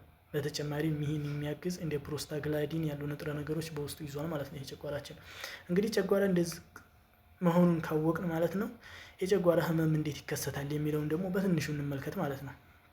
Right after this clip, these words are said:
የጨጓራ ህመም እጅግ በጣም ብዙ ምክንያቶች ሊያስነሱት ይችላሉ ማለት ነው። ከነዚህም ዋና ዋናዎቹና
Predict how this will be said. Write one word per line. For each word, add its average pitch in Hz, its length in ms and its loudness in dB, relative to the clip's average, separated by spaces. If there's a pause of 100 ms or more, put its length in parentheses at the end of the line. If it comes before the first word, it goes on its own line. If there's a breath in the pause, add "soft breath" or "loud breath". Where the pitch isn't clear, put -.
(1080 loud breath)
የጨጓራ 185 440 4
ህመም 208 300 2 (880)
እጅግ 170 300 0
በጣም 175 300 4 (1600)
ብዙ 160 220 0
ምክንያቶች 160 520 2
ሊያስነሱት 160 560 0
ይችላሉ 143 460 -2
ማለት 147 300 0
ነው። 143 160 -10
ከነዚህም 170 600 2 (300)
ዋና 160 260 4
ዋናዎቹና 160 640 2